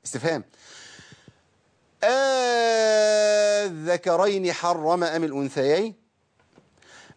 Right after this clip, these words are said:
آه الآن وقد عصيت. يبقى كده إيه؟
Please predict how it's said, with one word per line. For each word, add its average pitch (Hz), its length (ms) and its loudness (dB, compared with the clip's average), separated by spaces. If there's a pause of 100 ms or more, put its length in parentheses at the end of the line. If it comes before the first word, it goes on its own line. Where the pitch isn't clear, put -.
(140)
آه 233 1080 2
الآن 208 440 -2
وقد 180 320 0
عصيت. 170 440 -2 (880)
يبقى 147 180 2
كده 170 180 0
إيه؟ 170 320 0